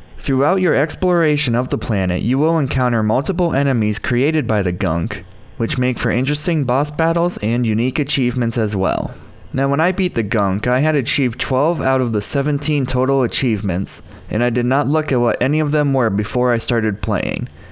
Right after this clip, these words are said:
So if you're someone who likes to look at them beforehand, this is a game where every achievement is available in a single playthrough, but do be warned though, some of the later achievements can spoil some of the boss battles, which is why I did not look at them,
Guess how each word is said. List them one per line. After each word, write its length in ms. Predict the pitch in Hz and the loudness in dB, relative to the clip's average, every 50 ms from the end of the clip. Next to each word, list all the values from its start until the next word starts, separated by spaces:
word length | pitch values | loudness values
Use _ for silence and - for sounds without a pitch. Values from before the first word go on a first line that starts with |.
| - | -10
So 160 | - - 135 | -4 0 0
if 100 | 127 117 | 0 2
you're 120 | 131 139 143 | 0 0 0
someone 320 | - 156 151 151 151 139 | 0 0 0 2 2 2
who 120 | 135 139 123 | 2 2 2
likes 320 | 120 127 139 156 - - | 2 2 2 0 0 0
to 80 | - 160 | 2 2
look 200 | 156 160 156 170 | 2 2 0 0
at 100 | 151 160 | 0 0
them 160 | 156 156 151 | 0 2 2
beforehand, 760 | 147 147 147 147 156 151 143 131 123 110 104 98 95 101 113 | 0 0 -2 0 0 2 2 2 2 2 2 2 2 2 2
this 160 | 120 - 143 | 2 2 2
is 80 | 135 | 2
a 60 | 131 120 | 0 0
game 320 | 101 120 120 127 135 135 | 0 0 0 2 2 2
where 140 | 123 110 80 | 2 2 2
every 340 | - 120 135 139 156 175 175 | 2 2 0 2 2 0 0
achievement 640 | 156 151 - 160 156 151 139 127 110 101 - - | 0 0 0 0 0 0 0 0 0 0 0 0
is 180 | - 139 143 160 | 0 0 0 0
available 540 | 156 143 156 156 160 147 135 127 113 110 | 0 2 2 2 2 2 2 2 2 2
in 100 | 113 117 | 2 2
a 80 | 110 104 | 2 2
single 420 | - - - 135 143 151 165 160 | 0 0 0 0 0 2 0 0
playthrough, 720 | 156 - - 151 147 147 147 151 131 107 90 85 80 104 110 - - - | 0 0 0 2 2 2 0 0 0 2 2 2 0 0 -4 -8 -12 -4
but 160 | - 113 107 - | -2 -2 0 0
do 160 | 127 135 147 | 0 0 2
be 140 | 143 170 170 | 2 0 0
warned 380 | 165 160 165 170 165 160 151 123 | 0 2 2 2 2 2 2 0
though, 280 | 104 85 76 - - - - - - - | 2 0 0 -2 -4 -6 -14 -20 -16 -10
some 260 | - - 143 143 156 | -6 -2 0 0 0
of 60 | 165 | 2
the 100 | 156 170 | 0 2
later 300 | 156 151 151 160 151 151 | 2 2 2 2 2 0
achievements 680 | 139 117 - - 120 110 107 104 113 110 107 104 - - | 0 0 -2 0 0 0 0 0 0 0 0 0 -2 -4
can 280 | - - 127 127 139 | -2 -2 0 0 0
spoil 480 | 143 - - - 156 151 147 143 135 120 | 0 -2 -2 -2 0 2 2 2 2 0
some 300 | 110 - - 123 120 123 | 0 0 0 0 0 0
of 80 | 117 | 0
the 80 | 117 113 | 0 0
boss 300 | 92 110 107 104 104 - | 0 2 0 0 0 -2
battles, 640 | - - 80 78 50 - - - - - - - - - - - - - - - - | -2 -2 -2 -2 -2 -2 -4 -4 -6 -6 -8 -10 -12 -18 -20 -20 -20 -20 -16 -10 -6
which 180 | 107 113 107 | -4 -2 0
is 140 | 123 113 107 | 0 0 0
why 180 | 113 113 113 110 | 0 2 2 2
I 140 | 107 113 113 | 2 2 2
did 140 | 120 120 | 2 0
not 200 | 117 120 123 123 | 2 2 2 2
look 220 | 104 135 139 139 - | 2 0 0 0 0
at 160 | 151 147 151 | -2 -2 0
them, 280 | 165 165 170 175 196 | 0 0 0 0 -2